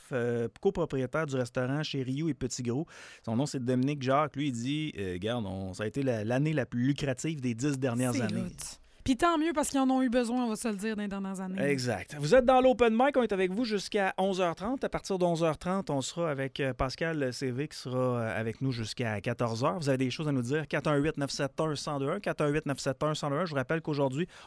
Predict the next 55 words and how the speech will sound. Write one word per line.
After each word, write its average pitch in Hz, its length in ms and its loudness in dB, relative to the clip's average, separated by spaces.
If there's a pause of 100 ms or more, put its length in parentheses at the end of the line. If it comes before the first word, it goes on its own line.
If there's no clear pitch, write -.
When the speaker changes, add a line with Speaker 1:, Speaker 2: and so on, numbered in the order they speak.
Speaker 1:
on 110 100 0
aura 123 120 4
le 127 40 2
plaisir 135 320 2
de 139 100 2
jaser 127 260 2
avec 147 120 0
Natacha 143 320 0
Barrette, 143 540 0
qui 131 80 -4
est 123 100 -4
une 123 320 0
vette 139 400 -2
à 151 140 2
la 160 120 4
maison. 143 440 2 (340)
Donc, 107 280 -4
euh, 107 120 0
son 131 240 -2
site 156 180 -4
internet, 131 380 -2
c'est 131 100 -2
Mon 151 220 2
Vette 165 240 2
à 135 60 2
la 131 120 2
maison. 123 360 0 (180)
On 98 100 -8
parlait 113 220 2
d'assurance 139 540 2
pour 147 100 2
les 127 120 4
animaux, 151 580 4
euh, 131 80 6
d'élevage, 143 760 0
euh, 127 480 2
d'espérance, 147 920 0
euh, 131 160 2
de 127 140 2
vie 127 200 0
de 143 140 2
nos, 123 320 2
euh, 110 120 0 (360)
de 120 100 0
nos 135 220 2
amours. 143 320 2 (240)
Mais 123 140 2
aussi, 139 260 2
vers 147 180 -2
dix 120 160 -6
heures 143 100 2
quarante-cinq, 131 460 -4
on 131 80 -4
devrait 123 240 0
vous 123 80 -2